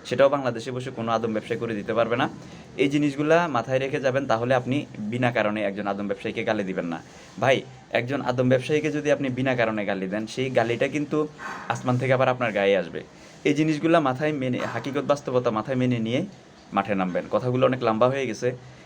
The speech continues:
এই কথাগুলো একজন আদম ব্যবসায়ীরও কাজে লাগবে, যারা বিদেশ যেতে চাচ্ছেন তাদেরও কাজে লাগবে বিধায়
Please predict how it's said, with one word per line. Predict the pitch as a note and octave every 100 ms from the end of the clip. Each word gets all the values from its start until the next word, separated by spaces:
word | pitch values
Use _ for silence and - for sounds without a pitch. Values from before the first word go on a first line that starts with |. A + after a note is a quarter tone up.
| -
এই | C3 C3+
কথাগুলো | C#3 D3+ D3 D3+ D3+ -
একজন | B2 A#2+ B2 -
আদম | A#2 B2 B2
ব্যবসায়ীরও | B2 - D3 D3 D3
কাজে | C#3+ C3+
লাগবে, | B2+ A2 A#2+ C3
যারা | G#2+ A#2+
বিদেশ | B2+ B2 B2
যেতে | A#2 G#2+
চাচ্ছেন | A#2 - A#2+
তাদেরও | A#2 A2+ B2
কাজে | B2+ B2
লাগবে | A#2+ G#2+ A#2
বিধায় | B2 E3